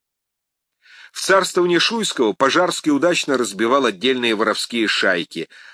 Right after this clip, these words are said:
а в тысяча шестьсот десятом году, будучи зарайским воеводою, упорно держал со стороны Шуйского, не поддался убеждениям Липунова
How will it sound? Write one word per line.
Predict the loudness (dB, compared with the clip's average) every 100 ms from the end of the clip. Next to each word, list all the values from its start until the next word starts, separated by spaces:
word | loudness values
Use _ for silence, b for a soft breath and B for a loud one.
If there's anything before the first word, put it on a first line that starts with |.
| B -2
а | 0 2
в |
тысяча | 0 0 0
шестьсот | -2 -2 -2 -2 -2
десятом | -4 0 0 -2 -2
году, | -4 -2
будучи | -4 -4 -4 -6 -4
зарайским | 0 2 2 0 -4 -6
воеводою, | -2 -2 0 0 0 0 0
упорно | -6 -4 -2 0 0
держал | 0 -2 2 0
со | 0 -6
стороны | -4 -2 0 -2
Шуйского, | -4 -2 -2 -2 -4 -2
не | -4
поддался | -2 -4 0 -2 -2 -4
убеждениям | -4 -4 -2 -4 -4 -6 -6
Липунова | -6 -4 -2 -2 -2